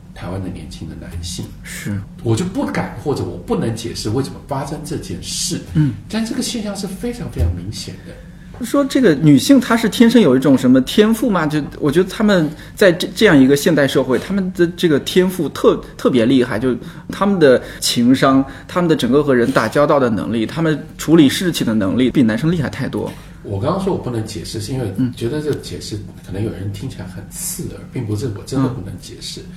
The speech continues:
Speaker 1: 我的解释会分两个方向。
Speaker 2: 嗯。
Speaker 1: 一个方向呢，比较平和一点的是说，因为时代改变，
Speaker 2: 嗯。
Speaker 1: 所以时代，时代改变，社会所需要的能力开始不一样了。
Speaker 2: 嗯。
Speaker 1: 就例如你讲到，刚刚讲到的一个关键词，
Speaker 2: 嗯。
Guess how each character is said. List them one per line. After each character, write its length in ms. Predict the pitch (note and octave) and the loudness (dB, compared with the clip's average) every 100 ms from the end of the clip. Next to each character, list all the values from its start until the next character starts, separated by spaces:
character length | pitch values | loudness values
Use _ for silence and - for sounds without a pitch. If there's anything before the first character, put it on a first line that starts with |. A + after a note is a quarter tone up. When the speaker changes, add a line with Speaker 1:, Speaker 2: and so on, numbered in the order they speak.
| - - - - - | -18 -18 -18 -18 -10
Speaker 1:
我 120 | - | 0
的 120 | D3+ G3 | 2 2
解 120 | G2+ | 0
释 140 | C3+ | -4
会 140 | B2 A#2+ - - - - | -4 -4 -6 -16 -20 -10
分 140 | D3+ | -8
两 100 | C3+ F#2+ | -6 -8
个 80 | - - | -12 -10
方 180 | G2 | -10
向。 160 | F2+ G2+ - | -8 -10 -8
Speaker 2:
嗯。 220 | - B2+ A2 - - | -2 -2 -2 -10 -8
Speaker 1:
一 120 | C3 | -2
个 80 | E3 | 0
方 200 | D#3+ D#3 | 0 -4
向 220 | D3 A#2 | -4 -4
呢， 260 | G#2 G2+ G2+ - - - - | -2 -4 -6 -14 -16 -16 -10
比 120 | A2 | -6
较 100 | G#2 F3+ | -2 -4
平 280 | - A#2 C3+ | -4 -8 -8
和 200 | - F#2+ | -6 -6
一 80 | G#2 | -6
点 120 | - | -8
的 80 | - | -10
是 140 | G2+ | -10
说， 340 | - G2 - - - - - - | -6 -6 -8 -12 -18 -20 -20 -8
因 140 | F#3+ | -2
为 80 | A3 | -2
时 180 | - G#2+ | -2 -6
代 140 | - | -6
改 180 | - - | -8 -12
变， 140 | - - - - - | -14 -16 -18 -10 0
Speaker 2:
嗯。 80 | C3+ | 6
Speaker 1:
所 100 | F3+ | 6
以 60 | |
时 260 | E3+ - C3 | 6 0 -2
代， 260 | F3+ D3 - - | -2 -2 -6 -12
时 160 | - C#3 | -10 -2
代 120 | F#3+ | 0
改 140 | G3 - | 0 -4
变， 160 | G#2 | -4
社 180 | G#2 C#3+ | -4 -4
会 140 | B2+ | -6
所 140 | G#2 - | -8 -10
需 140 | - | -6
要 100 | G#2 | -4
的 60 | F#2 | -4
能 300 | E2+ D#2+ F#2 | -8 -10 -8
力 240 | A#2+ - - - - - - | -8 -8 -16 -18 -18 -18 -16
开 140 | - | -10
始 80 | A2+ - | -10 -10
不 80 | E2+ | -14
一 100 | D#2 | -12
样 120 | - | -12
了。 60 | - - - - - | -14 -16 -20 -20 -10
Speaker 2:
嗯。 60 | C#3 | -2
Speaker 1:
就 120 | C#3 | 0
例 120 | C#3 | 2
如 140 | C#3 A2+ G#2+ | 2 0 -2
你 120 | G2+ | -4
讲 160 | F#2+ F#2+ | -4 -6
到， 80 | F2+ F2 | -8 -10
刚 180 | - G#2 | -8 -4
刚 220 | G2+ G2+ | -2 -4
讲 160 | - - | -6 -10
到 80 | E2+ | -10
的 80 | E2 | -10
一 40 | |
个 60 | E2 - | -12 -10
关 180 | F2 | -10
键 100 | F2 D#2+ | -10 -12
词， 160 | - - | -12 -2
Speaker 2:
嗯。 120 | C3+ | -2